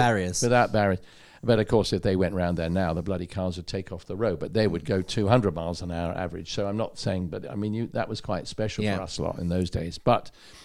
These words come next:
Speaker 2: and afterwards, Pedro said to me, "I think it time you drive with me, Derek."
Speaker 1: Oh, really?
Speaker 2: <laughs> Yes.
Speaker 1: <laughs> Right.
Speaker 2: It was quite funny as he ate on another one of his hot peppers. Um, <laughs> but yeah, he was great. He was very quiet, easygoing,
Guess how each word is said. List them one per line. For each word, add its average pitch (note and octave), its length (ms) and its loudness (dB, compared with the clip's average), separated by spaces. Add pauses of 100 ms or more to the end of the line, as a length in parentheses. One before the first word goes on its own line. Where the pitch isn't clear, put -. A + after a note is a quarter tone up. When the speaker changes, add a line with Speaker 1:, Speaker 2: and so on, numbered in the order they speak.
(120)
Speaker 2:
and A2+ 120 2
afterwards, A2 420 4
Pedro F#2+ 320 2
said F#2 240 -2
to - 80 -8
me, F#2 160 -4 (240)
"I C3 120 -2
think - 280 0
it - 140 0
time E3+ 260 6
you D#3+ 100 8
drive D3 320 6
with C3 160 4
me, B2+ 160 4
Derek." D#2 440 -4
Speaker 1:
Oh, A#2+ 80 2
really? A2+ 400 4
Speaker 2:
<laughs> - 0 -
Yes. C3 420 6
Speaker 1:
<laughs> C#3+ 60 6
Right. C3 220 4 (380)
Speaker 2:
It D3 160 -4 (280)
was A2+ 120 -2
quite A2 300 0
funny F#2+ 320 -2 (260)
as G2+ 140 -2
he G#2 140 4
ate G2+ 220 4
on G2 120 2
another F#2 320 2
one F2 160 -2
of E2+ 100 -2
his E2+ 300 -6 (440)
hot - 260 -8
peppers. F#2 480 -2 (580)
Um, A2+ 240 6
<laughs> - 840 2
but C3+ 100 8
yeah, D3 160 12
he C#3+ 160 10
was C#3 140 8
great. B2 220 10
He G2 60 4
was A2 80 2
very B2+ 200 10
quiet, A#2 500 8
easygoing, A2 880 4